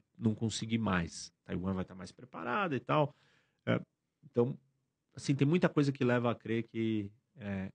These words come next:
eles vão dar esse passo. Agora, eu, assim, eu não tenho plena convicção que eles vão ser bem-sucedidos, não.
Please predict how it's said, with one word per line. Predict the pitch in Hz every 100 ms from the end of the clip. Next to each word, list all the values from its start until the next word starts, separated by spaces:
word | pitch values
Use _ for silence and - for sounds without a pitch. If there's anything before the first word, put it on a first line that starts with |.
| -
eles | 101 95
vão | 95 104
dar | 104
esse | 98 -
passo. | 107 87 - - _ _ _ _ -
Agora, | 226 156 117 - -
eu, | 127 123 101 - -
assim, | - 127 147
eu | 143
não |
tenho | 170 175
plena | 160 147 139 131
convicção | 131 120 120 - 120 120
que | -
eles | 123
vão | 123
ser | 120 -
bem-sucedidos, | 127 127 - 147 131 139 -
não. | 151 113